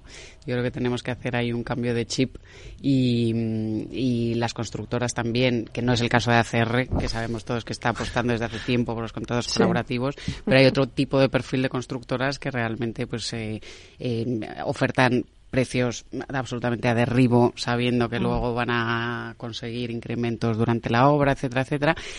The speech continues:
Speaker 1: Entonces, ese perfil de constructora, pues, tiene que cambiar, porque si no hay transparencia y no hay confianza entre las partes, es que, mm,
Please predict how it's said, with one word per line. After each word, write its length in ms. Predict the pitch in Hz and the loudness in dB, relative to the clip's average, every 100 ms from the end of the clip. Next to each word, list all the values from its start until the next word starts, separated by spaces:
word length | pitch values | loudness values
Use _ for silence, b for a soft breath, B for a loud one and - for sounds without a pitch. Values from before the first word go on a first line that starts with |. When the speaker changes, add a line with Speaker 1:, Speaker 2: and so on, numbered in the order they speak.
| B | B
Speaker 1:
Entonces, 240 | 139 143 - | 2 2 4
ese 200 | 147 165 | 4 6
perfil 440 | 170 170 - 170 165 | 6 4 6 6 8
de 80 | 165 | 6
constructora, 520 | 151 - - 165 170 | 4 0 -2 0 0
pues, 160 | 160 | -2
tiene 200 | - 151 | -2 -2
que 80 | 160 | -2
cambiar, 420 | - 123 117 175 | -4 0 4 4
porque 220 | 151 117 117 | 4 -4 -4
si 120 | 110 | 0
no 200 | 127 143 | 4 8
hay 160 | 170 | 6
transparencia 580 | 170 165 143 147 165 160 | 6 4 4 4 2 0
y 40 | 147 | -2
no 40 | |
hay 60 | 147 | -2
confianza 420 | 143 151 143 147 | -2 -2 0 -2
entre 160 | 143 | -2
las 140 | 147 - | -2 -2
partes, 420 | 143 - 165 165 | -4 0 -2 -2
es 120 | - | -6
que, 180 | - 147 | -2 -2
mm, 240 | - 117 | 0 -2